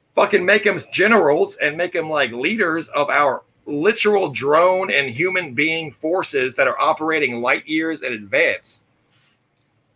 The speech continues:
And that's how the chain of command is gonna be so separate. So, so that's how it works in Solar War two. When you're on a ship in Solar Warden, your fate is being decided by supercomputers inside mountains in the Rocky Mountains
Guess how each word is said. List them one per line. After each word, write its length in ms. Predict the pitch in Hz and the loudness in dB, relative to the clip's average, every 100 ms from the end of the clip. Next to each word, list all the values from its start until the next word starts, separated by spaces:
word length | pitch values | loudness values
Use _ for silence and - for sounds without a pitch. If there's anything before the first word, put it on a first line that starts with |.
| _ _ - | _ _ -2
And 240 | 151 151 151 | 0 2 2
that's 200 | 175 - | 0 0
how 420 | 175 170 156 - 139 | 2 2 0 -6 -12
the 100 | 143 | -8
chain 280 | 170 180 | -2 -2
of 60 | 170 | -2
command 460 | 151 135 160 165 147 | -4 0 0 -2 -6
is 140 | 117 | -2
gonna 200 | 160 151 | -2 0
be 100 | 135 | -4
so 300 | 131 180 202 | -2 0 0
separate. 420 | - 196 190 147 | -2 -2 -2 -2
So, 200 | 185 170 - | -2 -2 -6
so 160 | - 160 | -12 -8
that's 200 | 190 - | -8 0
how 200 | 185 143 | 2 2
it 60 | |
works 220 | 170 180 | 0 -2
in 80 | 156 | -6
Solar 340 | - 170 175 156 | -6 -2 -2 -2
War 160 | 156 | -4
two. 220 | - 196 107 - - | -4 -6 -6 -20 -10
When 140 | - 156 | -4 -2
you're 260 | 185 160 | 0 4
on 160 | 185 185 | 4 4
a 80 | 160 | 2
ship 380 | - - 208 - | 0 2 2 0
in 120 | 175 | -8
Solar 420 | - 196 196 139 | -6 -4 -2 -2
Warden, 380 | 117 117 123 147 _ _ _ | -2 -2 -4 -10 _ _ _
your 220 | 143 202 | 0 0
fate 380 | - 185 202 - | 0 0 0 2
is 180 | 147 131 | -2 0
being 320 | 160 170 160 | -2 -2 -4
decided 640 | 147 - 165 175 165 127 | -12 -4 2 2 2 -2
by 160 | 135 120 | -2 -2
supercomputers 1040 | - 220 220 190 156 123 147 147 151 - - | -4 -6 -4 -6 -6 -6 -4 -2 -4 -8 -6
inside 560 | 180 185 - 170 165 | -6 -6 0 0 0
mountains 520 | 131 156 170 165 165 _ | -2 -2 -2 -6 -12 _
in 120 | 147 | -10
the 120 | 135 | -8
Rocky 400 | 120 135 143 147 | -2 0 0 -2
Mountains 560 | 120 123 117 85 _ | -4 -4 -6 -14 _